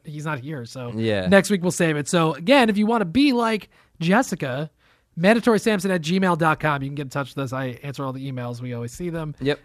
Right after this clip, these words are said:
Speaker 1: And, uh, we really appreciate that. Also, I'm on Snapchat. Andy's on Instagram. It's all the same shit all over the place. So.
Speaker 2: Yeah, same on every platform.
Speaker 1: So you can find us on Manstamp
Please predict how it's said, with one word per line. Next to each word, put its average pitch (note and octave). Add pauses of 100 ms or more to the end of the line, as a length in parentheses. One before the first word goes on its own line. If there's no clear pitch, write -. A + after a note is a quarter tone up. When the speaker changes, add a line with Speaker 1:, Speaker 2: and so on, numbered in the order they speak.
(120)
Speaker 1:
And, D#3
uh, D3+
we E3
really E3+
appreciate E3+
that. G#3+
Also, G#3+
I'm F#3+
on F3+
Snapchat. F3
Andy's D#3
on D3
Instagram. C#3
It's C3+
all D#3
the C3+
same C3
shit C3+
all B2+
over B2
the B2
place. A#2+
So. - (100)
Speaker 2:
Yeah, B2
same B2
on A2
every G2+
platform. F#2
Speaker 1:
So F3
you F3
can F#3
find D#3+
us C#3+
on D#3
Manstamp D3+